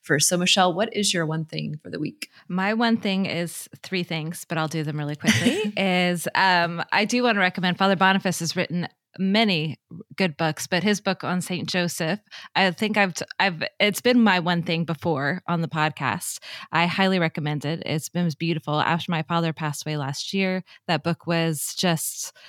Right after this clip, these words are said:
Speaker 2: so tender to me. Like, it was beautiful. And he has an amazing book on personal prayer. And, um, that is really just also such a
Speaker 3: Mm.
Speaker 2: good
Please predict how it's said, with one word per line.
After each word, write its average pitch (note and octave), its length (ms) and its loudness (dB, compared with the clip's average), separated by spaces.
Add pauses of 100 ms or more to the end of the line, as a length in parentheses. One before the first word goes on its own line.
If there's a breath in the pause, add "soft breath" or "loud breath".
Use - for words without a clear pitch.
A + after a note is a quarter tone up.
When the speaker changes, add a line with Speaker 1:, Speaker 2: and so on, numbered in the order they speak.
(120)
Speaker 2:
so A#3 520 4
tender F3 420 2
to - 120 -4
me. D3 280 -2
Like, D3+ 240 -4
it D3 60 -2
was D#3+ 180 -2
beautiful. D#3 560 -2 (340 loud breath)
And A#3 240 4
he G#3+ 60 4
has F#3 140 2
an F3 80 0
amazing E3+ 400 0
book D#3+ 200 -4
on D3+ 160 -2
personal D#3+ 440 -4
prayer. D3+ 460 -4 (220)
And, D3+ 320 -4
um, D3 220 -6
that - 140 -6
is D#3 220 -10
really D3 400 -6 (300)
just E3+ 260 -4
also E3 460 2
such G#3 280 -4
a F3 60 -4
Speaker 3:
Mm. - 60 -16
Speaker 2:
good D3+ 420 -2